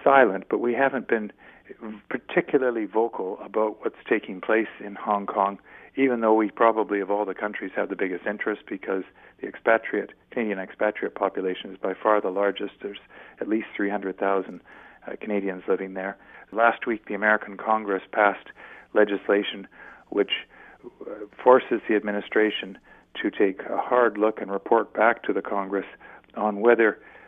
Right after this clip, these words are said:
Beijing is keeping its, uh, obligations and commitments to Hong Kong under those international covenants I talked about. And if they are not, then the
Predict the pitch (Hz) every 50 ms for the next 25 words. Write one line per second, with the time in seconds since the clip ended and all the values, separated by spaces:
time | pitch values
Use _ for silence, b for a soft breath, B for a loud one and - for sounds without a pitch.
0 | B B B _ - 107 104 101 101 113 110 107 107 110 _ - 131 127 127 -
1 | - - 104 92 - 98 90 85 - b b b b b b - - 95 - -
2 | - - 101 98 98 - 101 - B B B B B B B B _ - - 107
3 | 110 107 104 101 95 101 95 95 - - 92 92 104 98 - - 101 101 98 -
4 | 104 95 - - - - 107 98 - 110 98 95 98 92 - - 98 95 92 92
5 | - B B B B B B - 117 104 101 98 95 95 87 - - 101 95 -
6 | 104 98 92 92 101 95 98 - - 101 92 - 104 95 92 92 92 92 - 101
7 | 92 - 101 98 98 - - 92 98 95 98 104 - - - 104 104 107 120 127
8 | 123 - - _ B B B B B B B B _ - 104 101 98 95 101 117
9 | 127 127 113 101 104 - - - B B B B B B - _ - 107 208 104
10 | - 101 95 - - - - 110 101 98 95